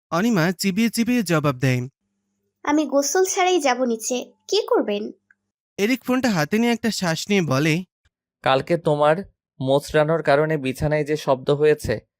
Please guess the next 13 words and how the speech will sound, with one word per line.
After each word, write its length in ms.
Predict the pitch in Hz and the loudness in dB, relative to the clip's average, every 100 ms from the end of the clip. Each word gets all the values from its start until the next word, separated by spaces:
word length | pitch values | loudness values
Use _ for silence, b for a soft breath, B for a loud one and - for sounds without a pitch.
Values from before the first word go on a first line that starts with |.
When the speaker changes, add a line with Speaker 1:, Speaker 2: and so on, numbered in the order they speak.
| _ _ | _ _
Speaker 3:
তা 160 | - 127 | 0 0
সবাই 380 | - 131 131 143 | 2 2 2 2
কিন্তু 320 | 160 156 156 | -2 -4 0
অন্যভাবে 440 | 139 135 139 135 | 0 0 0 0
নিয়েছে। 460 | 139 117 107 - - _ _ _ _ | 0 -2 -6 -8 -14 _ _ _ _
এখন 360 | 101 113 156 160 | -6 -4 -4 -2
তোমার 300 | 143 135 135 | 0 2 0
ইচ্ছে।" 400 | 120 - - - _ _ _ _ - | -2 -8 -10 -10 _ _ _ _ -6
Speaker 1:
অনিমা 440 | 170 240 208 170 - | -2 0 2 0 0
আর 160 | 202 | 0
নিতে 260 | 202 185 214 | 0 0 0
পারছে 400 | 170 143 - 165 | -2 -4 0 2
না। 120 | 123 | 2